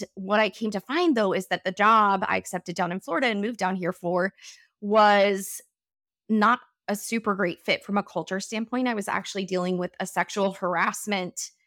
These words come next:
situation that wasn't properly investigated for months. And after shingles, and that being that sort of first, I think, cracking open of that good girl mold,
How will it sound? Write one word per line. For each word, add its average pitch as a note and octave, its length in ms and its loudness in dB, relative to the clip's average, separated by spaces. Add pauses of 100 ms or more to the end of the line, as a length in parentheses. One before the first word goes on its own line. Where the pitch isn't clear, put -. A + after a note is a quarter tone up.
(120)
situation F#3+ 640 -2
that F#3+ 120 0
wasn't G3+ 260 0
properly F#3+ 500 -2
investigated F3+ 680 -4
for F3 140 -6
months. F3 520 -4
And F3 420 0 (520)
after F4 540 0 (400)
shingles, G#3 760 -2
and G#3 180 0
that F#3+ 180 2
being G#3+ 200 0
that G3 200 0
sort G#3+ 220 -2
of F3+ 220 -4
first, G#3 500 -2 (140)
I A#3 80 -10
think, A3+ 220 -10
cracking G3+ 640 0
open F#3+ 360 -2
of F#3 120 -4
that E3 200 0
good F#3+ 200 -2
girl F3 220 0
mold, F#3 480 0